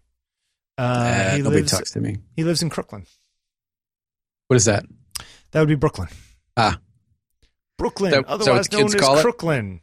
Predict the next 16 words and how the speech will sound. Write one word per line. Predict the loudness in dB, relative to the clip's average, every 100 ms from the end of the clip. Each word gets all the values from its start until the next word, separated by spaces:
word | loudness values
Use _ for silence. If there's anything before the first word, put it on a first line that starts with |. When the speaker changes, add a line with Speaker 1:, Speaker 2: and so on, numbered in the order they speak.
| -4
Speaker 2:
Oh, | 2 4 4 0 -4
yeah. | -2 0
Look | 0
at, | -2 -4
look | -2 0
at |
Speaker 1:
It's | 0
a | 2 4 2
third | 0 0 0 2
Speaker 2:
Bill, | 4 4
Speaker 1:
base, | 4 0 2
Speaker 2:
Bill | 4 6
Speaker 1:
third | 6 6
base | 4 4
Speaker 2:
Wadman. | 0
Speaker 1:
reference. | -2 -4 -6 -8